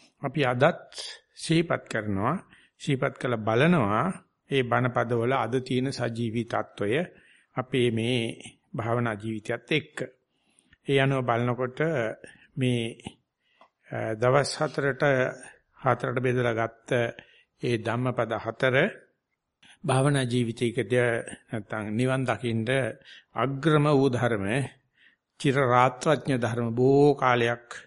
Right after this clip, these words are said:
බොහෝ ආර්යයන් වහන්සේලාට උදව් කරපු ධර්ම, අ, වංශඥයි. ආර්ය වංශයේ, අ, වංශේ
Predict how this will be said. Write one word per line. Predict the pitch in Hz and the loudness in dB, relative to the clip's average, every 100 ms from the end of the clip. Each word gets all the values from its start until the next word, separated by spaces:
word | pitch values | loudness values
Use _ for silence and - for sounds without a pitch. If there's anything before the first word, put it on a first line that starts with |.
| _ - | _ -4
බොහෝ | 113 127 139 143 | 0 2 2 4
ආර්යයන් | 123 127 120 120 | 4 4 0 -2
වහන්සේලාට | 117 110 131 117 113 113 113 - | -2 -4 -4 -2 -2 -2 -6 -4
උදව් | 117 107 | -2 -2
කරපු | - 107 101 | -6 -8 -6
ධර්ම, | 101 107 104 127 208 - _ _ _ _ - | -4 -4 -2 -2 -4 -12 _ _ _ _ -6
අ, | 120 110 110 107 95 - _ _ _ _ _ _ _ | -4 -2 -2 -4 -6 -10 _ _ _ _ _ _ _
වංශඥයි. | 131 123 156 170 170 127 113 104 95 - - - - _ _ _ _ _ _ | 0 2 2 4 2 2 0 -2 -4 -8 -16 -16 -16 _ _ _ _ _ _
ආර්ය | 131 135 135 131 | 0 2 4 4
වංශයේ, | 120 139 135 151 151 226 339 - _ _ _ _ - | 2 2 0 2 2 0 -4 -16 _ _ _ _ -10
අ, | 65 57 57 57 - - - _ _ _ _ _ _ - | -6 -4 -6 -8 -10 -18 -20 _ _ _ _ _ _ -6
වංශේ | 135 135 135 - 139 | -2 -2 -4 -2 -4